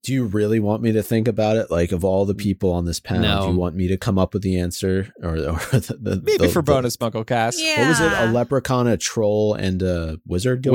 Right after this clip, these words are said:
Speaker 3: Witch?
Speaker 1: to a bar? Was that right?
Speaker 3: It may have been a witch.
Speaker 1: All right, well, we'll look it up.
Speaker 3: Yeah.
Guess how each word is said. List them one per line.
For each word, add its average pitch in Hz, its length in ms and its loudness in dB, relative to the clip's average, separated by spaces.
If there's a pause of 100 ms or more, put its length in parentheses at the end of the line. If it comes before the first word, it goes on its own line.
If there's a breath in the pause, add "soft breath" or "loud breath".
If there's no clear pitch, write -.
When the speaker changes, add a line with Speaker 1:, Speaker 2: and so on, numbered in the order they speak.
(140)
Speaker 3:
Witch? 135 160 2
Speaker 1:
to 143 60 -2
a 139 60 -2
bar? 139 140 -4
Was 101 140 -8
that 107 140 -6
right? 120 180 -8 (680)
Speaker 3:
It 120 120 -10
may 123 100 -4
have 117 100 -2
been 113 120 -2
a 101 80 -4
witch. 127 500 -4 (300)
Speaker 1:
All 95 80 -4
right, 78 160 -4
well, 104 180 0
we'll 113 220 0
look 110 200 -2
it 73 80 -4
up. 69 180 -6 (580)
Speaker 3:
Yeah. 113 300 -2